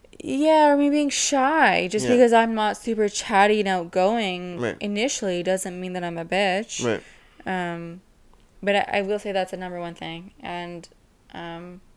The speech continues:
Speaker 1: it never used to bug me when I was in my early twenties, and I think that's just because, um, I was a lot more social,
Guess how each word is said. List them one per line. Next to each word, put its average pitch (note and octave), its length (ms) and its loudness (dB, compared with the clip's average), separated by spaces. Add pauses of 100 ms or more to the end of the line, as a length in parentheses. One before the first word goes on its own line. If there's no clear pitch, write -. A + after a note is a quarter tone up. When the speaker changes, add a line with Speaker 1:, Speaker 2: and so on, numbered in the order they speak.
(840)
Speaker 1:
it - 420 -8
never A#3 280 0
used A#3+ 200 -6
to A3+ 60 -16
bug G#3+ 180 -2
me A3 120 -10
when G#3+ 80 -8
I G3 80 -6
was G3 100 -10
in F#3+ 60 -12
my F3+ 160 -8
early F3+ 260 -6
twenties, F#3 480 -12
and F#3 140 -14
I F3+ 100 -10
think F3+ 240 -14
that's F3 320 -10
just F3 160 -16
because, F3 500 -6
um, F#3 440 -12 (1160)
I F#3 100 0
was F3 280 -2
a F3+ 60 -2
lot F#3 180 0
more G3 140 -8
social, A3 500 -8